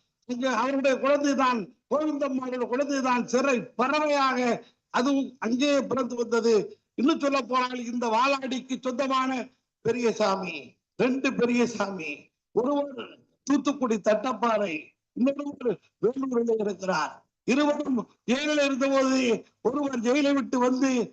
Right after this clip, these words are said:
அங்கே மறைகிறார், இன்னொருவர் ஜெயிலிலே அருமை நண்பர்களை இருந்தபோது கவர்னர்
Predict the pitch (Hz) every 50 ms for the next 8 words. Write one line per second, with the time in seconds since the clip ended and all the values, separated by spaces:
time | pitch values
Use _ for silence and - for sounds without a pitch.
0 | - _ _ - - 254 254 240 247 247 240 220 196 - - _ - 220 254 269
1 | 247 240 226 233 214 208 196 - - _ _ _ _ _ - 233 254 277 269 262
2 | 254 247 220 190 233 240 294 302 285 294 277 269 277 262 240 208 180 160 - -
3 | _ _ _ _ - 214 262 285 285 254 254 277 294 285 285 254 269 269 254 247
4 | 247 302 294 294 285 254 254 254 240 220 240 233 208 185 175 147 - - _ _
5 | _ _ _ _ 165 208 240 254 285 294 294 285 285 262 226